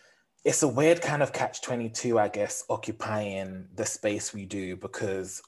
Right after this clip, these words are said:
on one hand, it's like, I wanna be open and unapologetic, and I want you guys to take in all this body, and I want you guys to realize that bigger bodies can do X, Y, and Z,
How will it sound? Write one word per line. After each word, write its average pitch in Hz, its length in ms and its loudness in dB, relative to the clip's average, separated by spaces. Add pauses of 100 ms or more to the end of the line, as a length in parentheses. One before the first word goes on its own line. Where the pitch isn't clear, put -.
on 110 220 -2
one 139 200 4
hand, 101 360 -6
it's - 160 -6
like, 98 400 -4 (480)
I 127 80 2
wanna 113 240 2
be 110 200 -6
open 117 340 4
and 98 100 -2
unapologetic, 98 840 0
and 101 100 -2
I 95 60 -2
want 101 200 -2
you 98 120 -4
guys 101 320 6
to 95 280 4 (280)
take 113 360 4
in 120 140 6
all 98 200 0
this 98 180 -2
body, 98 420 2
and 92 100 2
I 95 100 2
want 101 280 2
you 101 80 -4
guys 95 300 4
to 104 100 -2
realize 107 460 6
that 98 160 0
bigger 98 180 0
bodies 95 400 -2
can - 160 -2
do 95 160 -2
X, - 240 -2
Y, 98 140 2
and 104 120 0
Z, 131 100 8